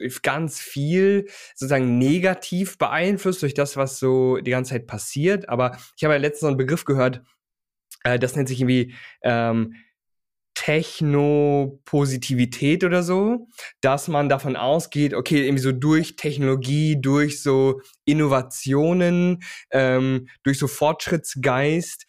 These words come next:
kriegen wir das doch noch alles hin, ja, ähm, w-, weil es solche Ideen gibt, wie jetzt bei euch, sei es jetzt zum Beispiel, okay, wir versuchen jetzt hier wirklich eine Win-Win-Win-Win-Win-Situation für alle zu schaffen, anstatt einfach nur Bäume zu pflanzen.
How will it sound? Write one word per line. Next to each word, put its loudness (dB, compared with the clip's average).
kriegen 2
wir 2
das -2
doch 0
noch -4
alles 0
hin, 2
ja, 2
ähm, 2
w-, -6
weil 2
es -2
solche 0
Ideen 0
gibt, -2
wie -2
jetzt 0
bei -2
euch, -2
sei -2
es -4
jetzt 0
zum 0
Beispiel, 0
okay, 0
wir 2
versuchen 0
jetzt 0
hier 2
wirklich -4
eine 2
Win-Win-Win-Win-Win-Situation 0
für -4
alle 2
zu -4
schaffen, -4
anstatt -4
einfach -4
nur 0
Bäume 0
zu -16
pflanzen. -4